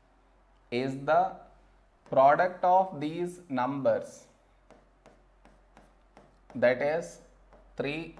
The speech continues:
into seven into seven into thirteen.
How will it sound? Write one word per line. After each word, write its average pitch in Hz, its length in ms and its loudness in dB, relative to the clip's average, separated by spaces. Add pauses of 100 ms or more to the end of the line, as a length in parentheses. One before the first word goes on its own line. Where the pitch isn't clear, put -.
(100)
into 139 360 -4
seven 151 520 0 (800)
into 139 360 -4
seven 151 580 0 (200)
into 143 460 -4
thirteen. 123 580 -4